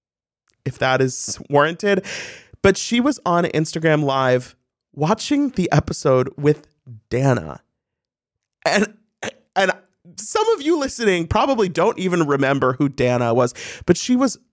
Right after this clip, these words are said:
one of the three friends of last season, along with Angie K and Angie H. She went on the trip to San Diego. Uh, so she was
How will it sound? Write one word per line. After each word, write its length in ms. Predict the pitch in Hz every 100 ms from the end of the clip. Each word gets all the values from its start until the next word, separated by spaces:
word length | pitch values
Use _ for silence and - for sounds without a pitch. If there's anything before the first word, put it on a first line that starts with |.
| _ _ -
one 260 | 151 202
of 160 | 277 180
the 100 | 160
three 320 | 160 151 180
friends 480 | 175 - 143 151 139 -
of 240 | 131 120
last 340 | 117 120 117 -
season, 380 | 156 135 113 -
along 260 | 139 127
with 120 | 123 127
Angie 220 | 123 120
K 340 | 123 127 123 120
and 140 | 123 -
Angie 260 | 127 123 -
H. 260 | 156 143 - - -
She 180 | - 151
went 260 | 139 208 -
on 80 | 165
the 80 | 147
trip 240 | - -
to 80 | 135
San 240 | - 131
Diego. 640 | 123 127 151 147 139 131 - - - -
Uh, 280 | 135 127 113
so 180 | - 147
she 220 | - 165
was 440 | 151 143 - -